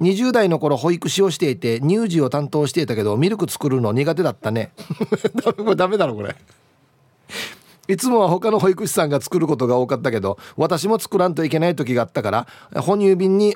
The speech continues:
お湯、ほにゃらら割り入れて、粉ミルクとかして、あとは水を入れて、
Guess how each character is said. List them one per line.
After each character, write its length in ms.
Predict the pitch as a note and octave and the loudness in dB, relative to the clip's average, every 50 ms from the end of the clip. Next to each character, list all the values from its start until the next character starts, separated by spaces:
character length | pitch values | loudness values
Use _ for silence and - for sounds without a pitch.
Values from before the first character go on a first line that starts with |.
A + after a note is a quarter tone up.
| - | 0
お 120 | G#3 G3+ G#3 | 2 2 2
湯、 260 | A3 G#3 G3 - - _ _ _ _ _ _ _ - | 4 2 0 0 -2 _ _ _ _ _ _ _ -6
ほ 120 | - F#3 | -2 2
に 100 | F#3+ F#3+ | 2 4
ゃ 40 | F#3 | 4
ら 100 | F3+ F#3 | 4 2
ら 100 | F#3 E3+ | 2 2
割 200 | C#3+ A2 F#2+ E2+ | 0 0 -2 -6
り 60 | - _ _ | -16 _ _
入 120 | - D#3+ C#3+ | -4 0 0
れ 80 | C#3+ | 0
て、 260 | C3+ - G#2+ F#2 - - _ _ _ _ _ - | 0 -2 -4 -6 -6 -8 _ _ _ _ _ -6
粉 120 | - E3 F3 F3+ F3 | -4 0 0 2 2
ミ 100 | F3+ F3+ | 4 2
ル 80 | F#3 F3+ | 2 2
ク 80 | G#3 | 0
と 80 | D3+ D3+ | -2 -2
か 120 | C3+ A#2+ | -2 -4
し 100 | G#2 - | -4 -4
て、 220 | - - A2+ A#2+ - | -2 -2 -2 0 -2
あ 100 | F3 D#3 | -2 0
と 80 | - | 2
は 80 | F3 D3 | 2 2
水 240 | C#3+ D3 D3 C#3+ F3 | 2 2 0 2 2
を 100 | F3 E3+ | 2 2
入 40 | C#3+ | 2
れ 100 | B2 A2 | 2 0
て、 300 | - - G2+ F#2+ F#2 | 0 -2 -4 -4 -4